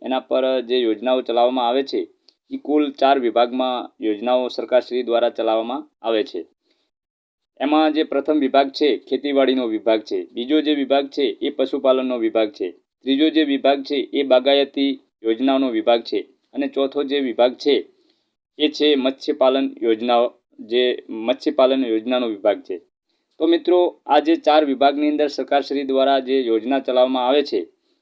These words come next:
એ યોજનાની અંદર આપણે લાભ મેળવવા માટે, એટલે કે સબસિડી મેળવવા માટે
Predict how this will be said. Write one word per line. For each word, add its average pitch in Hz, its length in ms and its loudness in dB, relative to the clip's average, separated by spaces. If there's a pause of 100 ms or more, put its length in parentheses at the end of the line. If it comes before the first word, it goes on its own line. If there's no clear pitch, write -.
(220)
એ 170 100 6
યોજનાની 156 480 4
અંદર 151 360 2 (460)
આપણે 151 440 2
લાભ 123 260 2
મેળવવા 147 320 4
માટે, 143 260 0
એટલે 131 260 0
કે 139 140 -4
સબસિડી 139 640 -2
મેળવવા 131 360 2
માટે 127 480 0